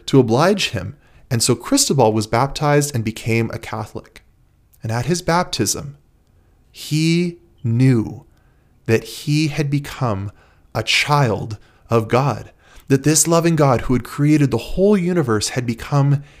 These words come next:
his father. And this baptism moment was so crucial for him because he now had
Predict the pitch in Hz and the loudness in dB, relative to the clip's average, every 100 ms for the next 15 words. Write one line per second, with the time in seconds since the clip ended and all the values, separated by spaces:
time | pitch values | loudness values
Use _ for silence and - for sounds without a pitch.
0 | - - 143 135 - - 110 113 120 143 | -12 0 2 2 0 -2 -4 -4 -8 -18
1 | _ _ _ _ _ _ _ _ _ 123 | _ _ _ _ _ _ _ _ _ -2
2 | 120 143 170 - 147 180 - 196 170 175 | 0 2 0 -2 -2 -2 -4 -4 0 0
3 | 143 127 180 165 - - - - - - | 2 2 0 -2 -6 -10 -10 -10 -20 -14
4 | - 135 - - 180 180 - 247 254 220 | 0 4 4 4 4 2 0 0 2 0
5 | 151 139 139 131 - 143 139 - - 208 | 0 2 4 2 2 2 2 -4 -4 0
6 | 226 185 139 127 127 127 113 110 | 0 2 2 2 0 -2 -2 -2